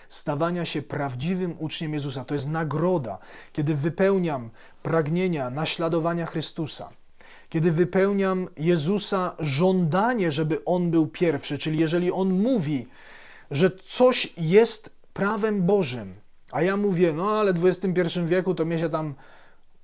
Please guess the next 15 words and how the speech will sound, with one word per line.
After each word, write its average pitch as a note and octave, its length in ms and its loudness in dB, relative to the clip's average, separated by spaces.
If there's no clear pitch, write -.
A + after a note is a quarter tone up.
nikt E3 220 -2
tego F#3 220 4
nie F#3+ 140 4
robi, F3 340 6
każdy D3 420 0
mówi, D#3+ 240 0
że D#3 140 2
jest D3+ 140 2
inaczej”. F3 460 -2
Ale C#3+ 220 0
Bóg D#3+ 420 2
mówi, F#3+ 440 2
że C3 160 -4
tak A#2+ 300 -8
jest. - 580 -16